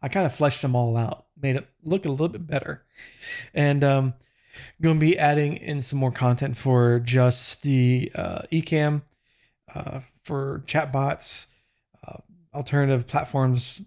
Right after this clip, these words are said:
like I normally would do, but I'm, I'm, I'm, uh, incorporating it with also Envision Community, uh, some forum software, and, uh, some more stuff.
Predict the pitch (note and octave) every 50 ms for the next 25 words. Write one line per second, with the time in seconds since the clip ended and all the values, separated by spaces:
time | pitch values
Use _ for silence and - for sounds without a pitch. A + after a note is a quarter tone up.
0 | - - C#3 C3 B2+ C#3 C#3 C#3 E3 F#3+ F3+ E3 D3+ C#3 C3 C3 C#3 C#3 D3+ E3+
1 | C#3+ C3+ A#2+ A#2+ B2 - C#3+ C3+ C#3 - - - D3 C3 C3 B2+ - _ _ _
2 | _ _ _ _ _ _ _ _ - B2 A#2+ A#2+ A#2+ A#2+ A#2 A#2 - - C3 B2
3 | - - D3+ C3+ - D3 C#3+ C#3 C#3 C3+ C#3+ D#3+ - F3 C#3+ C#3 C3 - C#3 C3
4 | C3 B2+ - C#3 C3 B2+ B2+ A#2+ B2+ - - - - - _ _ - D3 C#3 C3
5 | C#3+ C#3+ C3 C#3 C3+ B2+ C3 B2+ B2+ C3 C#3 C#3+ C#3+ D#3+ E3+ F3+ F#3 F3 _ _
6 | _ _ _ _ _ _ _ _ - A#2 A#2 B2 B2+ B2 - C3+ B2 A#2+ C#3 C3+
7 | C3+ C#3+ C#3 C3 - C#3 C3+ C3 - - D3+ C#3+ D3 D3 D3+ D#3 D3 - _ _
8 | _ _ _ _ _ _ _ _ _ _ _ - C3+ C3+ C#3 C#3 C#3 C#3+ C#3 C#3
9 | C3+ C3 - D3 D#3 F#3+ F3 - - B2+ B2+ B2 - - -